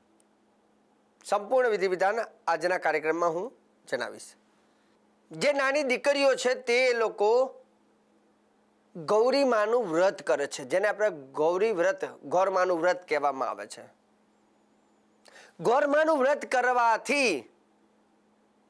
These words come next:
એવું કહેવાય છે કે મા ભગવતી એ દીકરીઓને આશીર્વાદ આપે છે, એમના જીવનમાં સંસ્કાર પ્રાપ્ત થાય છે. એવું કહેવાય છે કે જે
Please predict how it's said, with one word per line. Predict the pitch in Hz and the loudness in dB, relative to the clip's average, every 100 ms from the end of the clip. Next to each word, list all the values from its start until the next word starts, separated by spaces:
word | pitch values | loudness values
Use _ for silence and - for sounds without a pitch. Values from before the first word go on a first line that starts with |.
| _ | _
એવું | 220 226 | -4 -2
કહેવાય | 196 196 214 | 0 0 0
છે | 214 | 0
કે | 175 156 | 0 0
મા | 131 196 | 0 -2
ભગવતી | 165 156 233 247 247 208 143 - _ | -2 0 0 0 0 -2 -2 -8 _
એ | 240 | -4
દીકરીઓને | 214 214 214 196 202 240 | -2 -2 -2 0 0 0
આશીર્વાદ | - 185 180 208 185 175 151 | 0 -2 0 0 0 2 2
આપે | 135 127 117 | 0 -2 -6
છે, | 110 135 | -10 -12
એમના | - 185 247 | -6 -2 -2
જીવનમાં | 220 170 147 208 233 233 | -2 -6 -2 0 0 0
સંસ્કાર | - 226 220 - - 269 254 | 0 -2 -2 -2 0 2 2
પ્રાપ્ત | 233 208 190 - | 0 0 0 0
થાય | 175 151 139 | -4 -2 -2
છે. | 139 127 113 _ _ _ _ _ _ _ _ _ _ _ _ _ _ _ _ - _ _ _ _ _ 226 | -4 -10 -14 _ _ _ _ _ _ _ _ _ _ _ _ _ _ _ _ -20 _ _ _ _ _ -2
એવું | 277 233 | 0 0
કહેવાય | 226 247 | 0 0
છે | - 226 | 0 -2
કે | 208 | -2
જે | 147 226 190 | 0 2 0